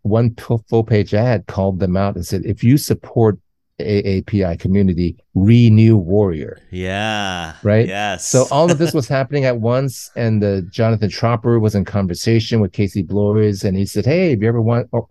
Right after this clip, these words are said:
Speaker 1: Warrior back, I'm sure the,
Speaker 2: We're here.
Speaker 1: the cast will be happy to do it." And he said, "Are you sure?" And he goes, and next thing you know, I got a, we all got a phone call from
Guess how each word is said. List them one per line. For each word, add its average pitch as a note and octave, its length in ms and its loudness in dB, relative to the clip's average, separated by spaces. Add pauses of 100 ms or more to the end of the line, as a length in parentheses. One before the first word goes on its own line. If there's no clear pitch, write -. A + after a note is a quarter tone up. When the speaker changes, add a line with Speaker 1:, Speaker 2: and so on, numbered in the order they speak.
(180)
Speaker 1:
Warrior B2+ 360 0
back, C#3 360 -2
I'm F#2+ 140 -2
sure B2+ 520 2
the, A2+ 160 0
Speaker 2:
We're G#2+ 220 0
here. D3 300 0
Speaker 1:
the A2 100 0
cast C3 440 0
will C#3+ 160 2
be C#3+ 240 4
happy D#3 320 0
to D#3+ 100 0
do F#3 220 2
it." E3 160 -2 (500)
And B2 200 0
he C3+ 60 0
said, B2 200 -4
"Are A2+ 80 0
you A#2+ 100 0
sure?" A3 420 0
And A2 180 0
he A2 80 4
goes, A2 440 -4
and A2+ 200 -10
next A2+ 200 -4
thing B2 100 2
you A#2 40 4
know, A#2 160 4
I A#2 80 0
got G#2+ 160 0
a, G2 160 -4 (100)
we G#2+ 180 0
all A2 180 0
got G#2+ 200 -4
a G2 180 -4 (460)
phone A#2+ 220 0
call A#2+ 440 0
from G2 300 -4